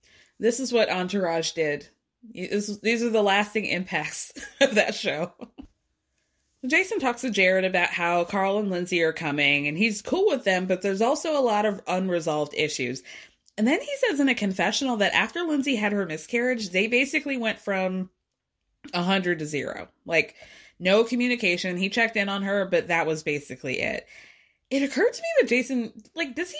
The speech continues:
really have friendships with <laughs> anybody or relationships with anybody in this house? Like, I know he was in the summer house,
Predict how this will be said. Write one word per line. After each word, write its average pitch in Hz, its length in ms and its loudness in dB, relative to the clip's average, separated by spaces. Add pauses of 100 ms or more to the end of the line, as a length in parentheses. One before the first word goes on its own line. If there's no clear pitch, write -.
really 247 240 2
have 208 240 0
friendships 190 440 -2
with 185 140 0
<laughs> 185 100 2
anybody 196 420 0
or 165 120 0
relationships 190 600 0
with 175 120 0
anybody 185 320 0
in 190 80 -2
this 196 160 -6
house? 208 420 -4 (1120)
Like, 269 120 2
I 320 60 6
know 330 160 2
he 381 120 0
was 330 180 -4
in 277 120 0
the 233 60 0
summer 208 300 0
house, 233 440 -2